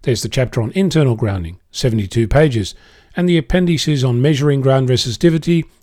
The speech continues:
and one on verifying your grounding electrode system. All the websites that discuss in great detail how to build an antenna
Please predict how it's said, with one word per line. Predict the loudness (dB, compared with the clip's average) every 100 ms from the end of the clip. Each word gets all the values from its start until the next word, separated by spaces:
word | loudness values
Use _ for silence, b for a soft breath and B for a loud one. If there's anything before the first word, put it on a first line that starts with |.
| -8
and | -2
one | 0 2
on | 4
verifying | 4 4 2 0 2
your | 0
grounding | 2 2 2 2
electrode | 0 0 -2 0
system. | -2 -2 -4 -10 -14 _ _ _ _ _ b b b b
All | 4
the | 6
websites | 4 2 0 -2 -4 -4
that | -6
discuss | -4 -6 -4 -4 -4
in | 0
great | 2 0 0
detail | -2 0 -2
how | -2 -2
to | -2 0
build | 2 2
an | 0 -2
antenna | 0 2 0